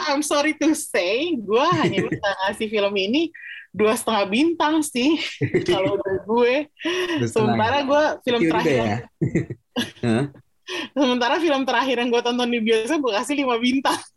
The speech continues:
Speaker 1: <laughs> yaitu Top Gun Maverick.
Speaker 2: <laughs>
Speaker 1: Jadi, eh, maksud gue, kalau Maverick ceritanya juga kuat sih, itu yang bikin gue mau kasih
Speaker 2: Nah,
Speaker 1: lima
Speaker 2: itu
Speaker 1: bintang.
Speaker 2: mungkin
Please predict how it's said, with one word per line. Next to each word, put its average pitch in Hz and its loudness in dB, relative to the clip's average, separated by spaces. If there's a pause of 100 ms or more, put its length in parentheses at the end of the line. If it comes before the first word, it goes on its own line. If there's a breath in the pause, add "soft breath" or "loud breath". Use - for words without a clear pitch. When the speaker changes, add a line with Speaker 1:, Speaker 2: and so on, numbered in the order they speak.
(160)
Speaker 1:
<laughs> 480 -2
yaitu 202 0
Top 240 -2
Gun 233 0 (160)
Maverick. 233 -2
Speaker 2:
<laughs> - -4
Speaker 1:
Jadi, 285 2
eh, 311 2 (180)
maksud 240 -4
gue, 302 2
kalau 247 0
Maverick 240 -2
ceritanya 226 -2
juga 185 -4
kuat 185 -4
sih, 139 -6
itu 208 -2
yang 180 0
bikin 165 0
gue 165 2 (420 loud breath)
mau 175 0
kasih 196 -4
Speaker 2:
Nah, 113 0
Speaker 1:
lima 107 0
Speaker 2:
itu 131 -2
Speaker 1:
bintang. 117 -2
Speaker 2:
mungkin 120 -2